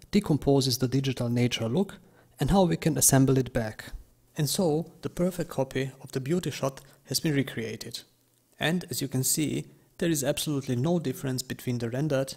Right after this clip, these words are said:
and the composed image. The only difference, and this difference is what makes image compositing in the last year so remarkable and flexible, is that we are now able to retouch the fundamentals of the very nature of the image.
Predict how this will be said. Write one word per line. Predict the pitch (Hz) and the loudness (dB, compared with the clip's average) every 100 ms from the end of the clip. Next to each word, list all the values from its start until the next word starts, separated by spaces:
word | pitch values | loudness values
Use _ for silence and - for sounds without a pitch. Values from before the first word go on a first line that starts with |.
| - | -8
and | 131 127 | -4 -2
the | 135 | -4
composed | 131 131 127 117 104 | -4 -4 -2 -2 -4
image. | 110 110 - - _ _ _ _ _ _ _ _ _ _ - - _ | -8 -10 -10 -12 _ _ _ _ _ _ _ _ _ _ -20 -20 _
The | 147 | -4
only | 147 208 196 | 2 4 4
difference, | 139 127 120 117 - - _ | 4 0 -2 0 -2 -4 _
and | - 123 120 120 | -8 -6 -4 0
this | 175 180 | 2 2
difference | - 127 - 123 117 | 2 -4 -2 -4 -4
is | 127 - | -4 -4
what | 127 - | -8 -6
makes | 135 139 135 - - | -2 -2 -2 -4 -2
image | 147 139 - | -2 -4 -4
compositing | 123 - 127 123 123 117 | -4 -2 -4 -4 -6 -4
in | 135 | -2
the | 131 | 0
last | 120 120 117 - | 0 0 0 -2
year | 123 | -4
so | 123 139 | -4 -2
remarkable | 143 123 117 120 - 117 | 0 0 0 -4 -6 -6
and | 113 120 | -6 -4
flexible, | 131 135 131 113 165 - - - - - | -4 -2 -2 -2 -6 -6 -20 -20 -16 -8
is | 135 | -8
that | - - | -6 0
we | 208 | 2
are | 180 | 4
now | 151 170 170 | 4 2 0
able | 131 156 139 127 139 - | 0 0 2 0 0 -8
to | - 165 | -6 -2
retouch | 180 185 147 - - | 0 0 -2 -2 -4
the | - | -6
fundamentals | - 175 180 151 147 151 135 - - - | -2 2 2 2 0 -2 -2 -6 -10 -12
of | 120 | -8
the | - | -6
very | 120 139 151 | -2 0 2
nature | 131 123 123 123 | 0 0 -2 -4
of | 113 - | -4 -6
the | 120 | -6
image. | 110 104 - | -6 -8 -10